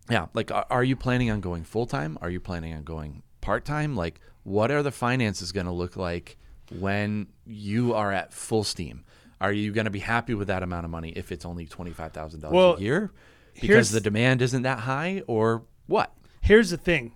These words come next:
Speaker 2: There's two parts of pricing that people mess up, and
Speaker 1: Yep.
Speaker 2: they forget that they're, they're not always linked,
Speaker 1: Hmm.
Speaker 2: which is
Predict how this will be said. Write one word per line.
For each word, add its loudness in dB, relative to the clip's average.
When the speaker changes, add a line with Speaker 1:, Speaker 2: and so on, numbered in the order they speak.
Speaker 2:
There's -10
two 2
parts 4
of -8
pricing 0
that -10
people -6
mess -8
up, -14
and -10
Speaker 1:
Yep. -8
Speaker 2:
they -18
forget -2
that -6
they're, -6
they're -2
not 2
always 0
linked, -10
Speaker 1:
Hmm. -8
Speaker 2:
which -6
is -2